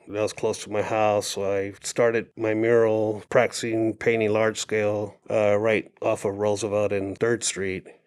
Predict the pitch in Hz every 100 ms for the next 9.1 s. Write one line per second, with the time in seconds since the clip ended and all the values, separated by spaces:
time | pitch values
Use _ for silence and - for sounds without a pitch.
0 | _ _ - 127 123 120 - - 135 117
1 | 120 123 117 113 104 101 - 113 110 107
2 | - 107 104 - 107 104 107 107 107 -
3 | - 117 113 113 110 110 110 98 - -
4 | 127 - 120 110 107 - 104 107 107 -
5 | 104 - 113 107 104 104 110 107 101 98
6 | 98 104 113 110 - 127 117 - - 104
7 | 110 117 110 92 98 95 92 - 104 101
8 | 104 107 101 98 98 98 101 98 98 95